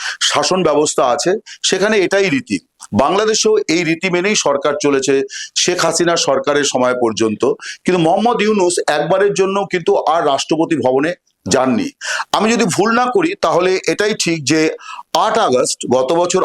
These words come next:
আট আগস্ট মোহাম্মদ ইউনূস যেদিন প্রধান উপদেষ্টা হিসেবে শপথ নেন, একমাত্র সেদিনই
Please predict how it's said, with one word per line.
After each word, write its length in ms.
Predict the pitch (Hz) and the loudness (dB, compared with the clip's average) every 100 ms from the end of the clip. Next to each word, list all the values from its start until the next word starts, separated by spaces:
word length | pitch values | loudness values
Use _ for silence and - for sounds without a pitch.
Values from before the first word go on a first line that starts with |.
| - | 0
আট 200 | 139 165 | 0 2
আগস্ট 320 | 185 135 135 - | 2 2 0 0
মোহাম্মদ 300 | 135 143 160 | -2 0 0
ইউনূস 280 | 147 151 170 - | 0 0 0 0
যেদিন 300 | 147 151 147 - _ _ _ _ _ - | 0 2 -2 -6 _ _ _ _ _ 0
প্রধান 260 | 190 240 233 | 2 2 2
উপদেষ্টা 480 | 202 196 190 185 190 | 0 2 2 0 0
হিসেবে 280 | 160 170 | 2 2
শপথ 400 | 165 139 139 180 180 | 0 0 0 -2 0
নেন, 180 | 127 127 131 - | 0 -2 -4 -4
একমাত্র 360 | 139 143 180 185 | -2 -2 -2 0
সেদিনই 420 | - 165 170 208 | 0 0 0 0